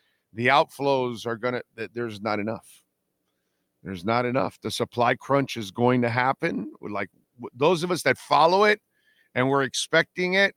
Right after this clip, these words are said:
you know, we kind of, you know, figured this stuff out. Um, the supply shock, and it's just gonna skyrocket now. So this may have been the last dip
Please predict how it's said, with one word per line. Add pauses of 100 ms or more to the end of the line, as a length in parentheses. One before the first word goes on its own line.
you
know,
we
kind
of, (220)
you
know,
figured
this
stuff
out. (640)
Um, (580)
the
supply
shock,
and
it's
just
gonna (160)
skyrocket
now. (720)
So
this
may
have
been
the
last
dip